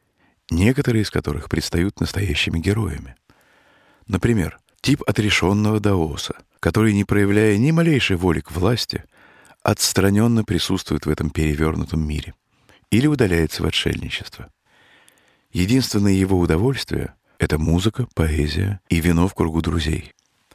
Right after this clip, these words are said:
Такого рода был кружок семи мудрецов, глава которого, Си Кан, был казнён по приказу министра, глубоко задетого презрением даоса.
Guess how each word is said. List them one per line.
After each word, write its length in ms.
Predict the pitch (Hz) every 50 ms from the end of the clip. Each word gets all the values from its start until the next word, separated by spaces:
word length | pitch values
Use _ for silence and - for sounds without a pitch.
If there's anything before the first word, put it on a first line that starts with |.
| _ _ _ _ _ _ _ _ _ _ _ - 104
Такого 300 | 107 147 160 160 165 175
рода 180 | 190 170 160
был 140 | 151 151 147
кружок 340 | - 139 131 127 147 143 -
семи 240 | - 120 120 135 139
мудрецов, 640 | 135 135 123 135 143 - - - 76 - - - _ _ _ _ _ _ _ _ - - _ _ _ _
глава 340 | - - 87 90 98 139 170
которого, 480 | - - - - 82 76 73 73 76 - - _ _
Си 240 | - - - 87 85
Кан, 380 | - - 78 78 78 - 80 - _ _ _ -
был 200 | 85 104 117 117
казнён 380 | - 127 110 104 135 139 135
по 80 | - 117
приказу 380 | 110 113 104 123 117 104 113 107
министра, 540 | 107 110 127 156 147 - - 120 113 95 - - - -
глубоко 440 | - 101 113 123 139 - - 147
задетого 580 | 131 110 139 143 127 139 139 113 - 95 90 92
презрением 880 | - - 95 113 113 101 101 98 110 85 73 73 76 69 71 67 - - -
даоса. 500 | - - 78 76 76 73 - - -